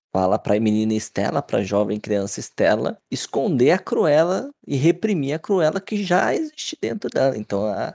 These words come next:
personagem já era meio maluquinha, ela já era, era biruta ali, que ela reprimia essa parte evil dela.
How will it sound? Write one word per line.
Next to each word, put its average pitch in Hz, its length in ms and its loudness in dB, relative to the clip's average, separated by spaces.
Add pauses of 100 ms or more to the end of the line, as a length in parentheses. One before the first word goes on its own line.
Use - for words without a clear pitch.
(120)
personagem 139 760 0
já 214 160 2
era 170 240 6
meio 240 320 0
maluquinha, 190 640 0
ela 87 200 -6
já 107 160 -2
era, 107 200 2
era 160 680 0 (140)
biruta 101 460 2
ali, 98 320 -4 (100)
que - 80 0
ela 82 140 0
reprimia 117 720 2
essa 156 200 -2
parte 175 800 0
evil 190 460 2
dela. 120 420 2